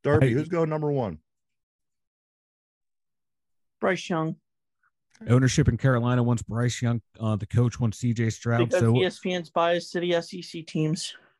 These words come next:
Speaker 2: that, that
Speaker 1: Is that what it is?
Speaker 2: the N F L evaluators give two shits what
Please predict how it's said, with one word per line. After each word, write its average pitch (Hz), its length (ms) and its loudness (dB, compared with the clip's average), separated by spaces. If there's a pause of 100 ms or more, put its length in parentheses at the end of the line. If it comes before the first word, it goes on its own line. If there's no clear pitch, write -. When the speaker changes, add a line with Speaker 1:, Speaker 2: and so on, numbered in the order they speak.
(420)
Speaker 2:
that, 123 200 0
that 139 100 0
Speaker 1:
Is 139 40 -4
that 90 100 -8
what 98 120 -10
it - 120 -6
is? - 160 -4 (300)
Speaker 2:
the 127 380 2 (1000)
N 180 120 0
F 240 120 -4
L 220 200 2
evaluators 117 600 -2 (260)
give 131 180 -4
two - 160 -4
shits - 480 -4
what 107 460 -6